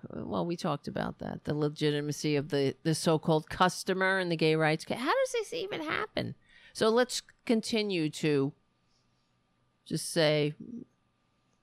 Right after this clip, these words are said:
"Oh, it's okay that, uh, a certain segment of society is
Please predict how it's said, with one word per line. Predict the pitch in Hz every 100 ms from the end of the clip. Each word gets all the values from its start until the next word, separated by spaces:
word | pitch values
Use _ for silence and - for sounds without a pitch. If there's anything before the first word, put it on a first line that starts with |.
| _ _ - -
"Oh, | 302 311
it's | 294 -
okay | 302 - 220 196 185 185
that, | 180 170 -
uh, | 175 170 165 160 151
a | 120 180 175
certain | - 190 185 - 185 175
segment | - 175 170 170 170
of | 160
society | 180 165 156 147 151 151 151 151 147
is | 139 135 139 -